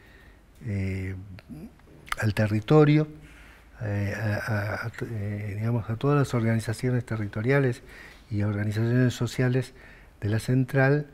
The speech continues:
este, en el territorio fundamentalmente porque es donde, eh, eh, más aparece lo que, el hambre, que es,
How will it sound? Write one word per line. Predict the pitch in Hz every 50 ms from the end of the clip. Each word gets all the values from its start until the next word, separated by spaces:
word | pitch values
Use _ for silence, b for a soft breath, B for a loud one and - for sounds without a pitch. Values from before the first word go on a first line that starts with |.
| b b b b b b b b -
este, | - 127 107 98 - - - - 117 110 110 104 107 104 107 117
en | 107 117
el | 117 113
territorio | - 135 131 139 139 135 165 170 170 156
fundamentalmente | 151 - 151 147 147 147 147 147 143 147 143 143 147 147 147 - 156
porque | - - 127 120 120 - - 127 131 127 b b b b b b b b
es | 120 113 113 101
donde, | 120 123 123 127 127 123 127 135 135 127 131 b b b b b b b - -
eh, | 127 107 101 101 101 101 98 98 98 92 92 98 - - b b b b b b b b b b _ -
eh, | 131 117 113 110
más | 110 117 131 131 120 - -
aparece | - 147 123 - 120 120 120 127 139 131 - - - - 143 147 147 b b b b b b b b b b -
lo | 143 110 107 110 107 107 -
que, | - 131 127 127 127 127 - - - - _ - _ - - -
el | - 110 117
hambre, | 127 127 123 123 120 123 127 135 143 139 b b b b b b b b b - -
que | - 123 120 120 123 127 135
es, | 127 - - - -